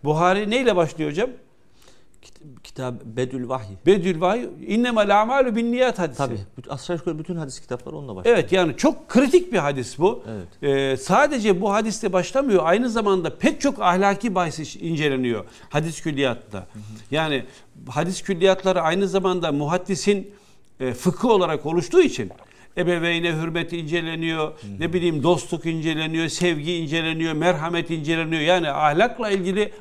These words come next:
Speaker 1: adalet inceleniyor, cesaret inceleniyor.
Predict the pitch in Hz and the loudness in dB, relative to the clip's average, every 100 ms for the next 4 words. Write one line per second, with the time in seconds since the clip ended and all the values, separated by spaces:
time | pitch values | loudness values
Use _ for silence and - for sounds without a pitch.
0 | - 147 170 185 190 185 175 160 170 170 | 0 4 6 6 4 2 0 2 2 2
1 | 170 165 143 147 160 175 180 180 165 170 | 4 2 2 -2 2 4 4 2 -2 0
2 | 170 170 165 | 2 2 -2